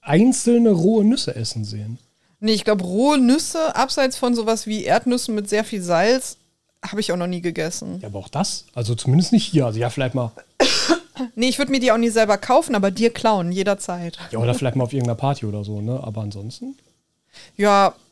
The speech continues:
Speaker 2: ich denk mir immer, wenn's Schokolade mit Nüssen gibt, dann würd ich mich dafür entscheiden, aber so. Auch ruhig mit salzigen Nüssen, sehr lecker. Aber nee, so herzhaft ist nicht so meins.
Speaker 1: Ich muss sagen, Nüsse sind ja schon ganz generell sehr geil.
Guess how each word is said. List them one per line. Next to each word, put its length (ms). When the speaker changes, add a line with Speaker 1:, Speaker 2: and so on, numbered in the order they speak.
Speaker 2:
ich 100
denk 160
mir 80
immer, 200
wenn's 160
Schokolade 480
mit 180
Nüssen 320
gibt, 180
dann 140
würd 80
ich 140
mich 100
dafür 320
entscheiden, 580
aber 280
so. 340
Auch 160
ruhig 160
mit 100
salzigen 420
Nüssen, 280
sehr 160
lecker. 320
Aber 340
nee, 260
so 300
herzhaft 540
ist 120
nicht 140
so 80
meins. 460
Speaker 1:
Ich 80
muss 100
sagen, 200
Nüsse 220
sind 100
ja 80
schon 160
ganz 160
generell 320
sehr 140
geil. 220